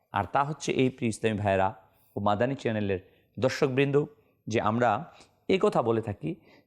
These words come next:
যে, "তুমি আমার সাথে ভালো আচরণ করো, আমি তোমার সাথে ভালো আচরণ করব।" আরে, আমি কি করেছি কিনা কিছু? আমার স-, ভাই তো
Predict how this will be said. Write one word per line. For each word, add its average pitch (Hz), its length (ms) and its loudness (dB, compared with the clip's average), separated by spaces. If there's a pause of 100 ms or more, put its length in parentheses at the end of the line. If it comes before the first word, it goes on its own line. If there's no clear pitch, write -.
যে, - 100 2
"তুমি 175 540 0
আমার 127 220 0
সাথে 131 220 -4
ভালো 113 260 2
আচরণ 127 360 0
করো, 135 300 0 (380)
আমি 95 220 -2
তোমার 90 180 -6
সাথে - 180 -12
ভালো 87 180 -10
আচরণ 92 240 -14
করব।" 95 120 -20 (340)
আরে, 233 200 4
আমি 214 240 2
কি 220 380 0
করেছি 190 380 4
কিনা 117 260 -2
কিছু? - 280 -16 (420)
আমার 196 280 2
স-, - 260 -6
ভাই 147 300 2
তো 170 440 0